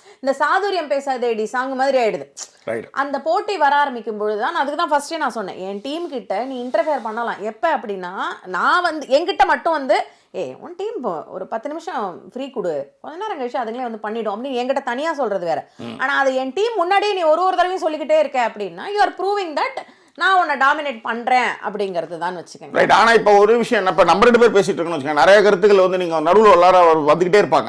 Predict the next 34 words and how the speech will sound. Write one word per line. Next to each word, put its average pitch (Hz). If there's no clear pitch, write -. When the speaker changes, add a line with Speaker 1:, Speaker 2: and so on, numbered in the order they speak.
Speaker 2:
ஆனா 165
Speaker 1:
ஆ. 196
Speaker 2:
ஒரு 151
ஃப்ளோ 233
வந்து 190
அதை 156
முடிக்கணும். 190
அது 139
நிறைய 160
கருத்துக்கள் 180
நான் 165
சேகரிச்சு 175
வச்சிருப்பேன். 131
அவங்க 170
வந்து 202
இன்னொரு 220
வேலை 233
செய்யறாங்க. 151
நான் 175
இதுதான் 220
என் 214
Speaker 1:
ஆ. 165
Speaker 2:
வேலையே, 196
நல்லா 180
கேட்டுக்கங்க, 165
இதுதான் 175
என் 175
வேலையே. 170
அதுல 190
வந்து 214
நிறைய 220
பேர் 208
என்ன -
சொல்லுவாங்க, 180